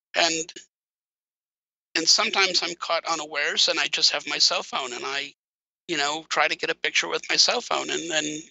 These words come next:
what do you do? You blow it up, and you look at this blurry picture of a bird and try to f-, you know, and take several photographs and hope that you can, can figure out what it is, at least narrow it down.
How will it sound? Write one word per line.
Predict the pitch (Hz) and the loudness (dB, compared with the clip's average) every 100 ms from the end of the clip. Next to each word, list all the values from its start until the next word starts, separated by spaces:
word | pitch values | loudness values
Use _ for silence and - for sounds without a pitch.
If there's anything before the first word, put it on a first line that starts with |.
| _ | _
what | - 139 | -8 -4
do | |
you | 156 | -2
do? | 165 185 | 0 2
You | 160 | 0
blow | - 139 143 160 | -2 0 2 4
it | |
up, | 165 175 - | 2 2 -2
and | 160 | -2
you | 156 156 | -2 0
look | 160 160 | 0 0
at | - | 0
this | 156 | -2
blurry | - 156 160 165 | 0 0 2 2
picture | - 165 - | 2 2 2
of | 156 | 2
a | 156 | 2
bird | 160 175 151 147 | 4 6 6 2
and | 160 | 0
try | - 160 | 2 2
to | 151 | 2
f-, | - - | -2 -4
you | 165 | 0
know, | 143 143 | 0 0
and | 147 - | -2 -2
take | 160 | 2
several | - 165 160 | 4 4 0
photographs | 156 165 165 - 160 156 | -2 -4 -2 0 4 4
and | 147 | 2
hope | 175 180 _ | -2 -6 _
that | 160 151 - | -2 0 -6
you | |
can, | 156 156 156 - _ _ _ _ _ _ _ _ _ _ - - - | -6 -4 -4 -8 _ _ _ _ _ _ _ _ _ _ -14 -6 0
can | 160 151 | 0 0
figure | - 165 160 | -2 0 2
out | 160 160 | 2 0
what | 160 | -4
it | 147 | 0
is, | 180 175 | 2 4
at | 156 - | 2 2
least | 151 - | 2 4
narrow | 160 151 | 2 0
it | 147 - | -4 -2
down. | 180 | -2